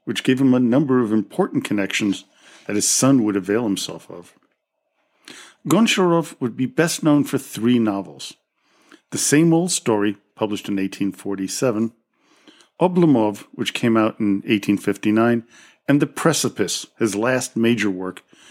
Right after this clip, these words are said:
coming out in eighteen sixty-nine. Towards the end of his life, Goncharov would become a bitter man,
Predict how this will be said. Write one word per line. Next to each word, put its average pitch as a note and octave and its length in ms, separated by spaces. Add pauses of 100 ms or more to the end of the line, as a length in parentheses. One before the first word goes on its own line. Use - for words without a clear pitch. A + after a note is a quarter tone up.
(380)
coming C3+ 300
out B2+ 220 (120)
in A2 200
eighteen A#2 320
sixty-nine. F#2+ 760 (1500)
Towards E3 300
the F3 120
end E3 180
of D3 60
his B2 180
life, G#2+ 360 (480)
Goncharov D3+ 580
would A#2+ 140
become B2 260
a A#2 100 (140)
bitter A#2+ 260
man, G2 360